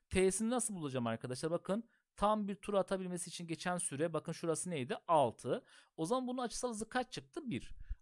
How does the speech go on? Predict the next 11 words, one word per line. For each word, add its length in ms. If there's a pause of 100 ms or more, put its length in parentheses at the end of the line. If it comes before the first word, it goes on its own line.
Arkadaşlar 480
bakın, 240
açısal 320
hızını 300
bulduk. 380 (360)
Bakın, 300 (240)
herhangi 560
bir 100
noktada 380
odaki 500
bana, 480